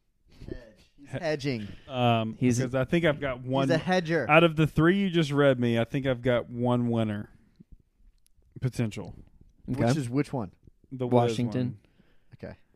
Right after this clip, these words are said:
Speaker 2: Because my Charlotte one, uh, you know, injuries really hurt me there. I d-, like, so i-, if, if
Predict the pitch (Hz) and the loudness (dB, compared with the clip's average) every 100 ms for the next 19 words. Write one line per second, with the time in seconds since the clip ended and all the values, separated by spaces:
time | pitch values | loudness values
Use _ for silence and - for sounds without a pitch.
0 | _ _ _ _ _ - 127 139 127 127 | _ _ _ _ _ -12 -8 -4 -2 -2
1 | 123 - 139 147 127 135 131 123 120 _ | -2 0 2 2 0 -4 -4 -6 -8 _
2 | _ _ _ _ - 127 120 117 113 113 | _ _ _ _ -8 -4 -2 0 -2 -2
3 | 110 107 - 131 120 117 120 127 123 123 | -2 -6 -4 -2 0 -2 -2 -4 -2 -2
4 | 123 123 - - - _ - - _ - | -4 -6 -10 -20 -20 _ -20 -20 _ -10
5 | 131 123 117 117 113 113 117 113 113 110 | 0 2 2 0 -2 -2 -2 -2 -2 -2
6 | 113 - - _ _ _ _ 123 127 - | -6 -12 -20 _ _ _ _ -6 -6 -6
7 | - 135 123 - - _ _ - _ - | -2 0 0 -4 -20 _ _ -20 _ -2
8 | 131 120 113 - _ _ _ _ _ _ | 0 0 -2 -8 _ _ _ _ _ _
9 | _ - 139 139 - 143 131 - - 151 | _ -8 -6 -6 -8 -4 -4 -6 -6 0
10 | 151 | 0